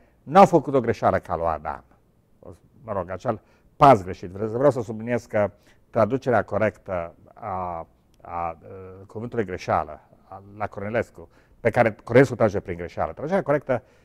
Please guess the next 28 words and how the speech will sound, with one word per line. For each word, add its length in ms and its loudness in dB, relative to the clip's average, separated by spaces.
este 200 -6
poate 300 2
cea 160 0
mai 160 2
clar 380 4
redată 300 2
prin 160 -8
conceptul 500 -6
lui, 260 -8
a, 200 -14
Irineu, 460 -2
că 340 2
căderea 300 2
lui 100 6
Adam 200 4
a 60 0
fost 160 -6
căderea 220 0
unui 120 -2
copil 180 -10
care 180 -4
învață 140 -4
să, 180 -12
să 180 -8
meargă. 440 -10
Însă, 540 6
pentru 360 4
Pavel, 520 4